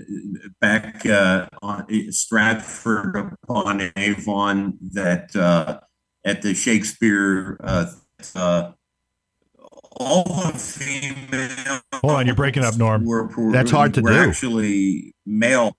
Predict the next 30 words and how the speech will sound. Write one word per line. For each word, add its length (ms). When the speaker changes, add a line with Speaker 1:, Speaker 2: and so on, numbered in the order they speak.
Speaker 1:
actors. 360
Speaker 3:
Yes. 440
Speaker 1:
Oh. 200
Speaker 3:
Yes. 280
Speaker 2:
So, 160
so 140
repeat 280
the 80
question 320
so 100
we 80
all 80
got 160
it. 40
Speaker 3:
Yeah. 40
Speaker 2:
Norm, 160
you're 80
breaking 300
up 160
on 80
us 120
a 40
little 100
bit, 80
Speaker 1:
They 60
Speaker 2:
so. 80
Speaker 1:
were, 160
they 220
were 220
men. 480